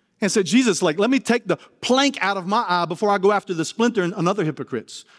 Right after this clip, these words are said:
Let me look into my own heart first as we listen to Christ's rebuke." So as we do that, as we go through these rebukes he makes to these leaders, I'll make a few comments along the way that we should all consider.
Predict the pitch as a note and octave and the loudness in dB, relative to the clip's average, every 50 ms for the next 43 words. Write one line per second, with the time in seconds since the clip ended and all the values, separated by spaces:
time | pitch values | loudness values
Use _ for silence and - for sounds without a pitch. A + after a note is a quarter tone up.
0 | _ - F3 G#3+ A#3+ A#3+ A#3 A#3+ A#3+ B3 A#3+ G#3 A3 G#3 F#3+ G3 F#3 G#3 A3 A3 | _ -2 0 2 2 2 2 0 0 0 -2 -2 0 0 0 0 0 0 0 2
1 | G#3 G3 F#3 D#3+ F3 F3 E3+ D#3 - _ _ _ _ _ - - - G3 F3 C3+ | 2 0 0 -2 -2 -2 -2 -4 -6 _ _ _ _ _ -8 -2 0 2 2 0
2 | - - - - - D#3 C#3+ C3+ D3 D3+ D3 D#3+ D#3 - D#3 C3 A#2+ D#3 C3+ - | -2 -6 -12 -6 -4 -4 -2 0 2 2 2 2 0 0 -4 -6 -6 -8 -8 -6
3 | D3 C#3 C3+ C3 - - - _ _ - C3 C3 B2+ C#3+ D3 C3 - - - - | -4 -2 -2 -2 -6 -10 -18 _ _ -8 -8 -6 -2 0 -2 -2 -2 -6 -16 -20
4 | _ _ - _ _ _ _ _ - - F3+ F#3 F#3 G#3 A3+ F#3+ F#3 G#3+ F#3+ G#3+ | _ _ -20 _ _ _ _ _ -4 -2 0 0 0 -2 -4 -4 -4 -6 -4 -2
5 | A3 F#3 F3+ E3 F3 - F3+ F#3 G3 D#3 F3+ F#3+ E3 F#3+ G#3 G#3 G3+ G#3 F#3+ G3 | 0 0 0 0 -2 -4 -4 -4 -2 -2 -2 0 0 2 0 0 0 -2 -4 -4
6 | F3 E3 E3+ E3 D#3+ G3 F#3+ - - F#3 E3 E3+ F3 E3+ - F3 D3 C#3+ C3 C3+ | -2 0 0 0 0 -2 -4 -4 -4 -2 0 0 -2 -2 -4 -6 -6 -6 -4 -4
7 | D3+ E3+ F3+ D#3 C#3 A#2+ C#3 C#3 D3 D3 - C#3 - - E3 D3 - D#3+ D3+ C#3 | -2 -2 0 0 -2 -2 -2 -4 -4 -4 -6 -8 -10 -8 -8 -8 -4 -2 -2 -2
8 | C3+ B2+ B2+ C3+ - - D3 C3 C3 C3 B2+ B2 B2 A#2+ A#2+ C3+ C3 B2 A2+ A2 | -2 -4 -6 -8 -12 -10 -6 -6 -4 -4 -4 -4 -4 -4 -4 -4 -4 -4 -6 -8
9 | G2+ _ _ - _ _ _ - C3+ B2+ C3 B2 - - C3 C3+ A#2+ A#2+ A#2 - | -12 _ _ -20 _ _ _ -6 -6 -4 -4 -4 -4 -4 -4 -4 -4 -6 -4 -6
10 | B2 A2+ - - C3+ A#2+ A2 G#2 - | -6 -6 -4 -4 -4 -4 -4 -8 -12